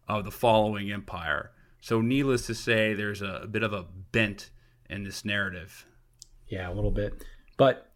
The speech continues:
Speaker 2: he does.
Speaker 1: But that is juicy. That is a good story.
Speaker 2: It's, it's
Speaker 1: If I was
Speaker 2: juicy.
Speaker 1: gonna write some stuff
Speaker 2: Yeah.
Speaker 1: up or for some moral reason. So he is the f-, so,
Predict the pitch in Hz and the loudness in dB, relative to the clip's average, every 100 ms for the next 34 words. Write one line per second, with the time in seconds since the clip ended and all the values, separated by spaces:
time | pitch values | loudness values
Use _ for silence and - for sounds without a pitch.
0 | - 127 143 131 175 190 143 135 151 - | -6 0 2 6 6 6 2 2 2 2
1 | 110 131 170 143 120 113 - 117 107 156 | 0 2 2 0 0 -2 -2 0 0 0
2 | 156 127 160 113 107 107 107 104 101 104 | 0 4 4 2 -2 -4 -6 -6 -10 -8
3 | 98 117 98 95 - - - - - 101 | -6 -4 -4 -8 -14 -14 -12 -12 -8 -6
4 | 98 98 95 95 92 95 98 98 113 113 | -6 -6 -8 -8 -10 -10 -8 -6 -4 -4
5 | 107 98 - - 107 101 | -6 -12 -16 -10 -8 -8